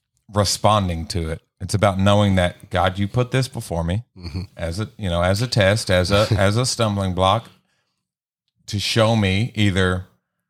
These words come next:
Speaker 1: show me in my failure of that, or to show me that, oh man, I'm, I'm, I'm a little bit stronger
Speaker 2: Yeah.
Speaker 1: than I thought I would." You know, I was,
Speaker 2: Right.
Speaker 1: you know, two years ago, I would have
Speaker 2: Oh.
Speaker 1: blown up.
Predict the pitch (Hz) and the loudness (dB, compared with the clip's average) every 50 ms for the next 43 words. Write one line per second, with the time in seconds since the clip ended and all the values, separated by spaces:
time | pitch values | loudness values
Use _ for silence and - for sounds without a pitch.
0 | _ _ _ _ _ - - 110 104 104 110 117 110 107 107 110 117 127 117 - | _ _ _ _ _ -6 -2 0 2 2 2 2 2 2 2 2 0 0 0 2
1 | 117 104 98 92 90 90 87 87 80 78 90 90 92 117 117 - - 107 101 104 | 0 2 2 2 2 2 0 0 0 0 0 2 2 0 0 -4 -6 0 2 2
2 | 104 101 110 101 - - 98 95 92 98 101 107 98 92 87 87 - - - 113 | 2 2 2 0 0 0 2 2 2 2 0 2 2 2 0 0 -2 -6 -8 -6
3 | 123 117 92 92 113 139 139 101 92 95 104 - - 107 98 98 98 101 - _ | -4 -4 -2 0 0 0 2 2 0 0 -2 -4 -4 -4 -2 -2 -2 -4 -8 _
4 | _ _ - 101 104 104 104 101 101 101 101 98 104 104 - 104 101 104 101 101 | _ _ -8 -2 0 0 2 2 0 0 0 0 -2 -2 -2 -6 -2 2 2 2
5 | 104 104 101 98 90 98 87 82 85 - - 165 202 165 110 95 85 82 82 82 | 2 2 2 0 0 0 -2 -2 -4 -2 0 0 2 4 4 2 2 2 0 -2
6 | 78 - - 95 95 87 85 90 90 87 87 90 87 85 82 87 - _ _ _ | -4 -6 -6 -4 -2 0 0 0 0 2 2 2 0 0 -2 -4 -8 _ _ _
7 | _ - - 90 95 - - 87 87 95 104 - - - _ - - 113 107 107 | _ -16 -14 -14 -14 -10 -8 -4 -4 -4 -4 -6 -12 -20 _ -8 -4 -2 -2 -2
8 | 127 143 147 131 117 98 95 95 98 107 131 123 107 87 87 87 92 92 101 95 | -2 -4 -4 -4 -4 -2 0 2 2 2 2 0 -2 -2 -2 -2 0 -2 0 0
9 | 147 123 98 95 92 92 95 110 143 170 135 - - _ | 2 2 2 2 2 2 2 2 2 0 -2 -4 -8 _